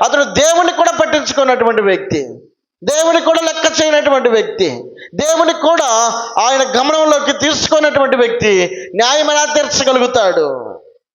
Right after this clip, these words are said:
ఇప్పుడు వాక్యంలో రాయబడిన మాటలు మనం ఆలోచన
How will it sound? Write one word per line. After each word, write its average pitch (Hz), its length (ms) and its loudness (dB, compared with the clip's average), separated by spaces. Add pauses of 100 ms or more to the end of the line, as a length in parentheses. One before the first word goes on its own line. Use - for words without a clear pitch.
(1300)
ఇప్పుడు 285 220 2
వాక్యంలో 277 460 2
రాయబడిన 294 400 0
మాటలు 285 340 0
మనం 277 160 0
ఆలోచన 277 400 2